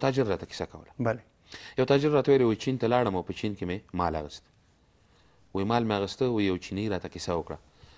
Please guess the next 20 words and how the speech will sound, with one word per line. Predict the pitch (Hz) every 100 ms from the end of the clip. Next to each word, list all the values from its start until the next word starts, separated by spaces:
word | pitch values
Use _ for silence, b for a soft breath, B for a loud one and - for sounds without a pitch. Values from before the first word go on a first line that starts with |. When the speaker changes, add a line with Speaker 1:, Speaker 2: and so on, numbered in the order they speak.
| b
Speaker 1:
وایي | 98 98
یو | 98
مشهور | 98 151 123
تاجر | 98 92 98
یې | 87
راته | 85 82 - -
د | 87
افغانستان | 80 85 82 87 82 80
وښوده. | 80 78 b b b b
وایي | 95 92
راته | 90
ویې | 107 113
ویل | 107
چې | 98 92
هغه | 110
راغلی | 107 120 120
و | 101
دلته | 95 113 b b b b 87
او | 85 85 85 87
چې | 82